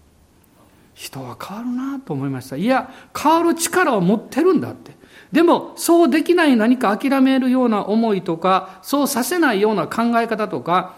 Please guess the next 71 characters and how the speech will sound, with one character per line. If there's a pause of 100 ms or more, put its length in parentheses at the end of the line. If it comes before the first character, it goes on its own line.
(160)
そ
の
言
葉
と
か
周
り
に
い
っ (100)
ぱ
い
あ
っ
て
で
す
ね、 (1120)
自
分
の
中
に
あ
る
良
い
も
の
を (100)
発
揮
す
る
チ
ャ
ン
ス
が
な
い。 (720)
で
も、
そ
れ
ら
の
壁
を
全
部
打
ち
砕
い
て (320)
開
い
て
く
だ
さ
る
の
が
イ
エ
ス
様
の